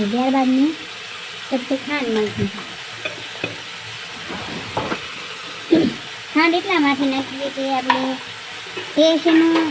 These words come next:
ડબલ થઈ જાય, એટલા માટે આપણે એક ચપટી ખાંડ આપણે નાખવાની છે. આપણે લસણની ચટણી નાખી દઈશું. આવી રીતે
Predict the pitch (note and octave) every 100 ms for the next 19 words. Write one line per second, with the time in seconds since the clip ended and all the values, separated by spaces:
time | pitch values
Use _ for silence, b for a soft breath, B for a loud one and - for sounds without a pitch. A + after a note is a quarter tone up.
0 | - - - - - - B3+ C#4 C4+ A3+
1 | A#3+ A3 G3+ G3 A#3+ C4 A#3+ A3+ A3+ A3
2 | A3 A3+ A3+ - A#3 A#3+ A3+ A3+ A3 A#3
3 | A3 A3 C4 - - - - A#3 A#3+ A#3
4 | A3 G3+ F#3+ F#3+ G3 G3 - - - -
5 | - - - - - - - - - -
6 | - - - - - - - - - -
7 | B3 A#3 B3 B3 A#3+ A#3+ A#3+ A#3+ A3 A#3
8 | B3 C4 C4 A#3+ A#3+ B3+ B3+ G#3+ G3+ G3
9 | G3 F3+ G3+ G#3+ G3 - - - - -
10 | - - - - - - - - A3 -
11 | - - - - G#3+ G#3 G3+ G3+ -